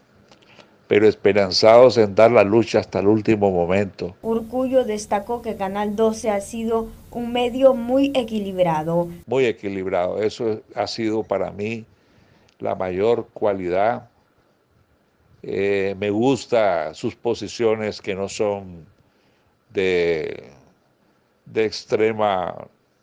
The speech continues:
Speaker 1: eh, condena, de, no es, no son de, de marginaciones, porque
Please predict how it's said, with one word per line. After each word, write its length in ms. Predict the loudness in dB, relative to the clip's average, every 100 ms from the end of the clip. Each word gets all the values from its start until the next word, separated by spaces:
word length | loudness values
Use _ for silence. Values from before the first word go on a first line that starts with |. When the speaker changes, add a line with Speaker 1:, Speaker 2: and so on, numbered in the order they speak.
| _ _ _ _ _ _ _ -8
Speaker 1:
eh, 580 | -4 -2 -4 -4 -8 -6
condena, 1000 | -4 -2 0 -2 0 -2 -2 -4 -8 -10
de, 1300 | -6 -4 -6 -2 0 2 0 0 -2 -2 -4 -6 -14 _ _ _ _ _ _ _ _ _ _ _ _ -12
no 320 | -6 -2 0 -2
es, 140 | -4
no 200 | -4 -4
son 440 | 0 0 0 -2
de, 600 | 0 2 2 -2 -8 -14 -20 _ _ -14
de 140 | -6 -2
marginaciones, 1300 | -2 -2 -4 -4 -6 0 2 2 0 -6 -10 -12 -10 -10 -10 -8
porque 640 | -4 -4 -6 -8 -8 -10